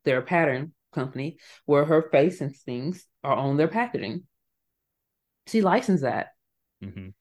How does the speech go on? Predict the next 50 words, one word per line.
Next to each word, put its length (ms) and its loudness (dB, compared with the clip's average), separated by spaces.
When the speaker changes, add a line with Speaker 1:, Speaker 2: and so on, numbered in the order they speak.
Speaker 1:
And 120 0
now 140 2
they're 300 4
making, 540 -2
she 200 2
doesn't 180 4
have 160 4
to 80 -6
put 200 0
the, 200 -6
everything 400 0
together. 420 0
They 200 2
do 160 -2
that. 260 -10
It's 120 -8
great. 380 -4
Speaker 2:
It's 180 -6
off 160 0
subject, 480 -8
but 140 -6
I 100 -4
know 160 -6
one 160 -6
of 80 -6
my 140 -8
biggest 380 -8
regrets 400 -10
to 60 -18
this 200 -12
day 240 -8
is 160 -10
not 260 -10
purchasing 600 -12
the 100 -12
names 480 -10
of 160 -16
every 320 -10
sports 480 -12
franchise 920 -12
as 200 -14
a 60 -14
domain 420 -12
name 300 -10
back 200 -6
when 100 -12
I 80 -12
was 160 -14
a 60 -18
kid. 320 -12